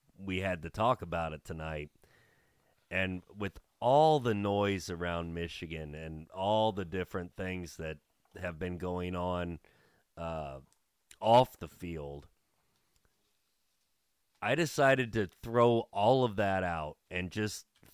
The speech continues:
think about, and I've watched both these teams play multiple times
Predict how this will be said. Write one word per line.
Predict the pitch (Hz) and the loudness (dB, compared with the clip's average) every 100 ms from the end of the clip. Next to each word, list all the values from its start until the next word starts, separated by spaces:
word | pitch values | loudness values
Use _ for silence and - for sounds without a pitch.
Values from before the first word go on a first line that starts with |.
| - | -2
think | 127 131 | -2 0
about, | 113 87 95 92 90 - _ _ _ _ | -4 -2 0 2 -2 -8 _ _ _ _
and | 95 127 | 2 4
I've | 165 | 4
watched | 135 131 123 - | 4 2 2 0
both | 110 120 - | 0 0 0
these | 110 101 | -2 -4
teams | - 101 95 - | -6 -6 -6 -10
play | - 95 87 87 87 92 | -8 -4 -2 -2 -4 -8
multiple | 90 90 101 110 104 104 104 | -8 -2 -2 -4 -8 -8 -8
times | - 85 85 82 90 90 - | -8 -6 -6 -6 -8 -10 -18